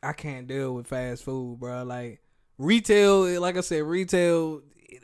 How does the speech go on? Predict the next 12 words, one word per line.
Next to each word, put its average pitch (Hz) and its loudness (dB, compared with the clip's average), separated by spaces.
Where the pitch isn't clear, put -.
it 170 -4
has 170 2
its 156 -6
ups 160 -10
and 156 -10
down 151 -6
moments. 147 -10
It 147 -10
be 151 -6
chill 151 -4
sometimes, 147 -8
but 135 -6